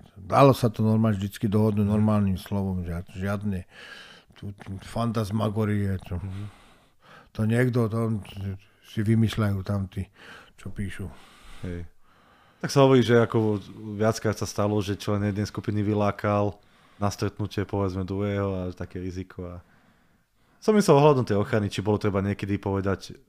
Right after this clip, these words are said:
Speaker 2: že „nemôžeme sem ísť,“ alebo sa vám niečo nezdalo. Povedali ste mu, ja neviem,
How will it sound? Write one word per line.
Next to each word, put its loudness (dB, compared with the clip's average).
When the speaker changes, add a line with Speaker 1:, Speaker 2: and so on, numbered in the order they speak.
Speaker 2:
že -6
„nemôžeme -6
sem -8
ísť,“ -8
alebo -8
sa -8
vám -4
niečo -8
nezdalo. -4
Povedali 0
ste -6
mu, -4
ja -8
neviem, -6